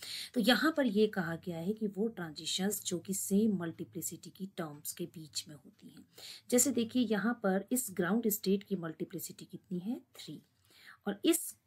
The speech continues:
एक्साइटेड स्टेट की मल्टीप्लिसिटी कितनी है? थ्री। तो जब यहाँ से इस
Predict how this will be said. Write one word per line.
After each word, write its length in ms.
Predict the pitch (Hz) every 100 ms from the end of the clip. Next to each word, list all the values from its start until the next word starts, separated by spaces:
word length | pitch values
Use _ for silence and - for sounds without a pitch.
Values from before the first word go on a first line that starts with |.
| -
एक्साइटेड 680 | 196 196 - 208 226 285 240
स्टेट 340 | 214 - 202
की 120 | -
मल्टीप्लिसिटी 680 | 196 180 165 185 180 190 190
कितनी 340 | - 196 185 185
है? 160 | 226 262 _
थ्री। 220 | - 170 - _ - - -
तो 80 | 226
जब 340 | 220 - 302 311 196
यहाँ 420 | 190 185 190 277 294
से 300 | - 180 160
इस 280 | - 190